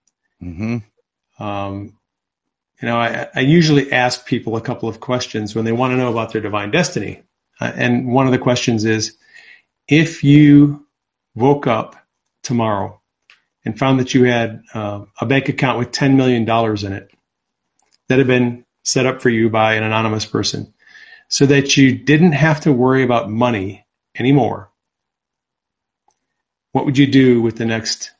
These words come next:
Speaker 2: year of your life? And when a person starts talking about the things that they would do if money were no object,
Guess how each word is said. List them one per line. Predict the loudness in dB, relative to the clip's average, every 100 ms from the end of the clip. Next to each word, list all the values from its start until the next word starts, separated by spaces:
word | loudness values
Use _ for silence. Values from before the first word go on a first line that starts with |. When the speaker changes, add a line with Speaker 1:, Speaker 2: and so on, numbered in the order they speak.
| _ _
Speaker 2:
year | -4 -2
of | -2
your | -6
life? | -8 -10 -16 _ _ _ _ _ _ _ _ _ _ _ _ _ _ _ _ _ _ _
And | 0
when | 0
a |
person | 2 2 2 0
starts | 2 2 0
talking | -2 -2 2 0
about | 2 -2
the | -6
things | -8 0 4 4
that | 2
they | 2
would | 2 0 0
do | 2 2 0 -6 -14 _ _ _
if | -4 -2 -2 -8 -14 -4
money | 2 4
were | 4
no | 2 -2
object, | -2 -4 -4 -10 -12